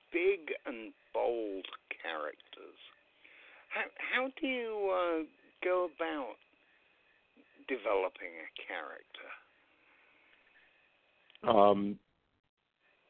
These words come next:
Speaker 2: <laughs> it depends on the character.
Speaker 1: <laughs>
Speaker 2: Some of them are,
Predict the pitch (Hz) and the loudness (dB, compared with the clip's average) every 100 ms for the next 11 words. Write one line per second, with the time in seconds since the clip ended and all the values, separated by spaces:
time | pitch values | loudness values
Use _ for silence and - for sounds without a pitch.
0 | _ _ _ _ _ _ _ _ _ _ | _ _ _ _ _ _ _ _ _ _
1 | _ _ _ _ _ _ _ - - - | _ _ _ _ _ _ _ -6 0 0
2 | - - - - - - - - - - | 0 -4 -2 -4 -4 -20 -20 -20 -20 4
3 | 156 156 - 214 175 147 135 220 180 123 | 6 6 4 6 6 6 6 6 6 4
4 | 131 135 - 160 214 131 143 135 | 0 0 0 -2 0 0 0 0